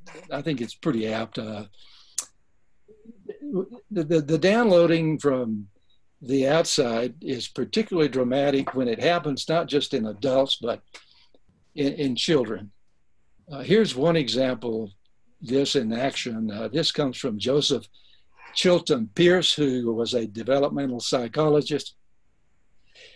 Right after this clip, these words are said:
In his younger years, uh, in his early thirties, he was teaching humanities in, in a college. And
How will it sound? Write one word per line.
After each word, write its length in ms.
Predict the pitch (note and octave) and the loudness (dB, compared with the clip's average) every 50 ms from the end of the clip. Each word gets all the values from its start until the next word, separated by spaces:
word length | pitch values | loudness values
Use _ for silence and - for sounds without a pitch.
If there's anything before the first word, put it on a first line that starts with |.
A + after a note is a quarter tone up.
| - - - | -18 -6 0
In 160 | F3+ G#3 G#3+ | 2 4 4
his 360 | F#3 F3 D#3 C3+ A#2+ - - - - - | 6 6 6 4 4 0 -6 -8 -10 -10
younger 420 | C4+ D#3 B2+ D3 E3+ F#3+ G3 E3+ D#3 | -4 0 4 4 6 6 6 6 6
years, 520 | C#3+ C3+ B2+ B2 C3+ C#3+ D#3+ D#3 - - | 6 6 6 6 6 6 4 4 0 -2
uh, 440 | C3+ B2 A#2 A2 G#2+ G#2 G2 G#2 A#2 - - - - - - - | -2 -2 -2 -4 -6 -6 -6 -8 -10 -12 -14 -18 -20 -20 -12 -6
in 120 | G#3 C#3 C#3 | -2 0 2
his 160 | C#3 C3+ - | 2 2 4
early 280 | D#3 D#3 D3+ D3+ C#3 | 6 6 6 6 4
thirties, 480 | A2+ - C#3+ C3 C3+ C3+ C3+ C#3+ - - | 2 -2 -2 0 0 0 0 -2 -2 -2
he 180 | D3 B2+ A2+ A#2 | -4 -4 -4 -4
was 140 | A#2 G2+ | -6 -6
teaching 480 | - _ - - F#3+ F#3 - - E3 D3 | -8 _ -6 -4 -4 -4 -2 -4 -4 -2
humanities 880 | A#2+ D3 D3 B2+ B2+ C3+ C#3 C#3+ C#3+ C#3+ C3+ - B2+ A2 G#2 G2+ - - _ _ _ _ _ _ _ _ _ _ _ _ _ - | 0 0 0 0 0 0 0 0 0 -2 -2 -4 -4 -4 -4 -6 -8 -12 _ _ _ _ _ _ _ _ _ _ _ _ _ -6
in, 320 | D3 C3 C3+ C#3+ C#3+ - - - | -2 0 0 0 0 -2 -6 -8
in 180 | D#3+ D3 D3 C#3 | -4 -2 -2 -2
a 60 | C3 | -2
college. 560 | - C#3+ C#3 C3 B2+ B2+ B2+ B2+ A#2+ A2 C3+ | 0 0 2 2 2 0 -2 -2 -4 -4 -2
And 300 | B2+ A#2+ A#2 A#2+ A#2 - | -2 -2 -2 -2 -4 -6